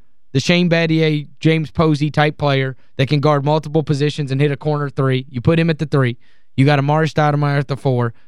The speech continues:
Marc Gasol's fine at the five. So I go, I go get Stoudemire. I gotta find two players. Two players, which are easy to find.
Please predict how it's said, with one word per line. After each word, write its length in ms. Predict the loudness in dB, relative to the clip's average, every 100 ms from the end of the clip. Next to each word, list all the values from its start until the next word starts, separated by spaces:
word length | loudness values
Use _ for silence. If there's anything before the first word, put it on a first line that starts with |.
| -4
Marc 200 | 2 2
Gasol's 360 | 2 0 -2 -2
fine 260 | -2 0
at 80 | -2
the 80 | -4
five. 340 | 0 0 0 -8 -20 -20 -18
So 200 | 0 2
I 140 | 4 2
go, 260 | 2 0 2
I 120 | 2
go 140 | 2
get 160 | 2 0
Stoudemire. 500 | 2 2 2 0 0
I 80 | 0
gotta 160 | 0 0
find 260 | 0 0
two 120 | 0
players. 440 | 0 2 0 -4 -14 -20 -20 -20 -20 -20 -20 -20 -20 -20 -20 -20 -20 -20 -20 -20 -20 -20 -20 -20 -20 -20 -6
Two 140 | -2 0
players, 300 | 0 -2 -6 -20 -20 -20 -20 -20 -20 -20 -20 -4
which 180 | 0 2
are 120 | 2 2
easy 320 | 2 2 2
to 80 | 2
find. 340 | 0 -2 -4